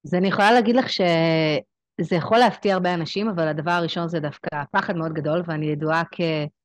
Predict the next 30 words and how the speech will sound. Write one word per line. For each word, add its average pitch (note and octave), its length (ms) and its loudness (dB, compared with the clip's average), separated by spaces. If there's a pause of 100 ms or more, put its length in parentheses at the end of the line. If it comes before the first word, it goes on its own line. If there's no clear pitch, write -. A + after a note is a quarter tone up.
(480)
כחסרת G3+ 420 -2
פחד, F3 260 -2
באמת D#3+ 260 -4
הייתי E3 180 -4
ילדה D#3+ 500 0 (580)
ממש D#3+ 480 -4
על F#3 160 0
פחד, F3+ 360 -4 (800)
וזה E3 1400 0
באמת A3 340 2
מין D#4+ 220 4
פחד D4 280 0
כזה A#3 220 0
שאומר, A#3 500 0 (1120)
"מה F#3+ 240 0
זה C#4+ 100 0
הדבר B3 160 0
הזה B3 180 0
בכלל? C3+ 240 -6 (400)
מה F#3+ 140 -2
זה A3+ 100 0
להיות, A3 260 0
מה, G3 200 -4
מה G#3+ 180 2
הדבר B3 360 2
הבא G#3 120 2
הנורא F#3+ 320 2
שעלול F3+ 280 0
לקרות F3+ 380 -4
לי?" C4+ 140 -4